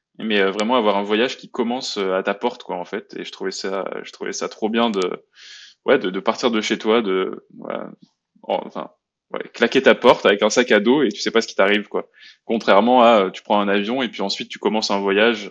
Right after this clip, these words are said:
euh, quand t'es déjà dépaysé, en fait. Et, euh, le dépaysement un peu progressif comme ça, ça m'a, ça, enfin, l'idée me, l'idée me, me bottait pas mal. Et après, Pékin, en vrai, je me rappelle plus pourquoi.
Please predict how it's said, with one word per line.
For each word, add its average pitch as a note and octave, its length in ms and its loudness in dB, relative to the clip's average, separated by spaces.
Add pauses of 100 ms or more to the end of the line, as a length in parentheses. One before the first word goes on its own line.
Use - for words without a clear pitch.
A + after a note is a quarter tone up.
euh, G#2 200 -12 (160)
quand G#2 100 -12
t'es G2+ 140 -6
déjà G2+ 320 0
dépaysé, G#2+ 440 -2
en G2+ 120 -2
fait. - 260 -10 (640)
Et, G2+ 140 -6
euh, G2 160 0
le G#2 80 -4
dépaysement A2+ 500 -2
un A2 80 -4
peu C3 120 -6
progressif A2 580 -4
comme G2 180 -6
ça, A#2+ 160 -10
ça F#2+ 160 -12
m'a, F2+ 300 -12 (180)
ça, F#2+ 200 -14
enfin, G2 180 -14
l'idée G#2+ 240 -2
me, F#2+ 320 0
l'idée G#2+ 240 -6
me, G#2 220 -6
me G2+ 120 -4
bottait G#2+ 300 0
pas A2 140 2
mal. A#2 200 2
Et G#2 40 2
après, G2+ 260 2
Pékin, B2 320 0
en B2+ 80 2
vrai, A#2 140 4
je B2+ 80 -2
me A2 60 4
rappelle G2+ 260 2
plus - 140 -10
pourquoi. - 380 -6